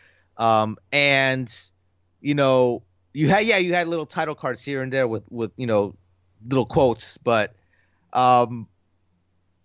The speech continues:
I just appreciated the fact that I was able to follow the story one hundred percent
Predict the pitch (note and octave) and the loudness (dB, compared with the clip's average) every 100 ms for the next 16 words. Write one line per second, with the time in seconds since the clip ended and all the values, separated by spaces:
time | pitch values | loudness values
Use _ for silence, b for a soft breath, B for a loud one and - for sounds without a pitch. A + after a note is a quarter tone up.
0 | _ D#3 C#3+ G3+ - - _ - C3+ - | _ -2 0 -4 -6 -18 _ -10 -10 -6
1 | F#3+ F3+ F#3+ E3 C3+ - C#3 C3 - B2 | -6 -4 -4 -4 -6 -4 0 0 -2 -2
2 | A2+ G#2+ - _ _ _ _ - C3+ E3+ | 0 0 -6 _ _ _ _ -2 0 0
3 | D3+ E3 D#3 C3+ - C#3 D3+ C#3 B2 - | 0 -2 -2 -6 0 2 2 0 -6 -2
4 | C3 A#2 A2 - - A#2+ A#2+ D#3+ F3+ E3 | 2 2 2 -2 -12 -2 2 2 2 0
5 | - A2+ - C#3+ A2 | -4 -8 -2 -2 -2